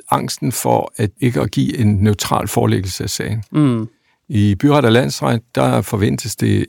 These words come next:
Speaker 1: at forelæggelsen er neutral, og man ikke procederer. Og det er selvfølgelig et kunststykke at lade være med at komme med sine procedurebemærkninger, når man forelægger,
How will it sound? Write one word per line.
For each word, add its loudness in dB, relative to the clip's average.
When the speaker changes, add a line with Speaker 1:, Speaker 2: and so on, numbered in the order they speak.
Speaker 1:
at -2
forelæggelsen -2
er 0
neutral, -2
og 0
man 2
ikke -4
procederer. -6
Og -2
det 6
er 8
selvfølgelig 0
et -8
kunststykke -2
at 2
lade 4
være 4
med 2
at 2
komme 2
med 2
sine -2
procedurebemærkninger, 0
når 0
man 0
forelægger, -2